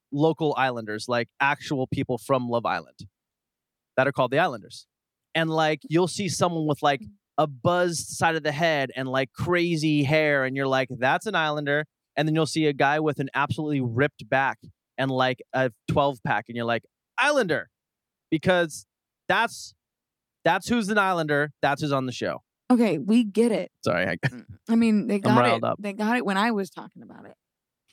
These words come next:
Speaker 1: So anyway, guys, yeah, we are here in Hawaii. We have a beautiful view, and we're excited to catch up with you guys.
Speaker 2: What are you guys
Speaker 1: Because
Speaker 2: doing? <laughs>
Speaker 1: Yeah, what are you guys doing?
Speaker 2: What's up?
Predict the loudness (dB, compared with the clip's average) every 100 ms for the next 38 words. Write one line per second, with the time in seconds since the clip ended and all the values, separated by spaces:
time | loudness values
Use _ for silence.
0 | _ _ _ _ _ 2 4 4 2 2
1 | 2 2 2 2 0 0 2 2 2 2
2 | 4 4 2 0 0 0 2 0 2 0
3 | 4 4 4 4 2 0 -2 0 0 -2
4 | -2 0 0 2 0 0 0 -2 -4 -12
5 | -18 _ _ 0 4 6 6 4 4 4
6 | 2 -2 0 2 4 2 0 -4 0 0
7 | 2 2 2 2 0 -2 0 2 2 0
8 | -2